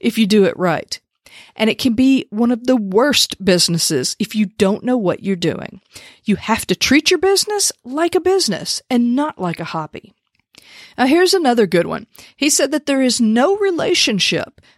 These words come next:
between being good at what you do and getting paid. I think that's huge. He said there's a big relationship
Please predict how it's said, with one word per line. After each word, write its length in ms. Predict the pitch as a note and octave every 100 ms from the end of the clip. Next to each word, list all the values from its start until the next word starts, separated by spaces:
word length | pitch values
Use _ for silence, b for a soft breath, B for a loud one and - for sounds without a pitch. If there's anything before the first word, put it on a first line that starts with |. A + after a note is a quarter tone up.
| -
between 340 | C#4+ - D4+
being 300 | C4 D#4 C4+
good 280 | E3 G3+ A3+
at 120 | F4
what 180 | D#4+ -
you 140 | F#4+
do 380 | F4 F#4+ G4+ G#4+ - _ _ _ -
and 180 | A#3
getting 280 | G3+ G#3 F#3+
paid. 500 | - F3+ E3+ - - - _ _ _ -
I 80 | A3
think 240 | A3 G#3
that's 340 | F#3 - -
huge. 480 | G3 D3 - - - B B B
He 140 | - A#3+
said 400 | - C4+ B3 A#3
there's 280 | G#3 A3 G#3
a 140 | F#3+ E3+
big 340 | G#3 C4 G4+ D4
relationship 920 | G#3 D#3+ - - B2+ - - -